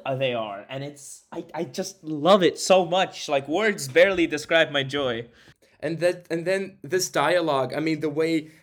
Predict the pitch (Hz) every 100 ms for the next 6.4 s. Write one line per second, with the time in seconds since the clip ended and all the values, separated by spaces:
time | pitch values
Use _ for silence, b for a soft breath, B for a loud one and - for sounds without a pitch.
0 | B 151 170 165 165 - 151 160 151 139
1 | 131 - 151 147 143 160 156 135 139 -
2 | - - 170 170 160 156 147 156 160 160
3 | 131 117 b b - - 165 165 165 160
4 | 165 175 143 143 147 156 135 160 135 -
5 | 127 139 147 143 139 143 139 - - 165
6 | 156 143 131 -